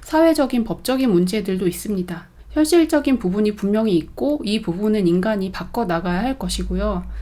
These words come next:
저는 영적인 부분에서 무엇이 문제가 되는지를 말씀드리려는 것입니다. 물질 세계에 발생하는 일들은 우리의 의식의 세계, 영적인 세계에 원인이 있었던 것이고 그 원인이 물질 세계에 드러나서 여러 가지 사건이 되는 것입니다.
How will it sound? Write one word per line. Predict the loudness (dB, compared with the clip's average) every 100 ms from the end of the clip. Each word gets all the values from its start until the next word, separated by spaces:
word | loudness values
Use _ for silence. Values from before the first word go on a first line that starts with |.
| -4
저는 | 2 2 2 2
영적인 | 2 2 2 6 6
부분에서 | 4 0 0 0 0 -2 -2
무엇이 | 0 2 2 2
문제가 | 2 2 0 -2
되는지를 | -2 -2 -2 -2 -2 -2
말씀드리려는 | -2 -2 -2 -2 0 -2 0 0
것입니다. | 0 -4 -4 -4 -6 -10 -16 -20 -14 -2
물질 | -2 2 2
세계에 | 2 0 0 -2
발생하는 | -2 -4 -2 0 2 2 2
일들은 | 2 2 0 2 2 0 -12 -10
우리의 | -6 0 2 4
의식의 | 4 2 0 0
세계, | -2 -4 -4
영적인 | 2 2 4 0 0 0
세계에 | 0 -2 0 0
원인이 | 2 2 2 4 2
있었던 | 0 -4 -2 -2
것이고 | -2 -6 -2 -2 -2 -6 -12
그 | -2 2
원인이 | 4 6 6 4 2 0
물질 | 0 -2 -2
세계에 | -2 -2 -2 -2
드러나서 | -2 0 0 0 -2 -4 -2
여러 | 0 0
가지 | -2 -2 -2
사건이 | -4 -4 0 0 0
되는 | -2 -4 -4
것입니다. | -4 -4 -4 -6 -14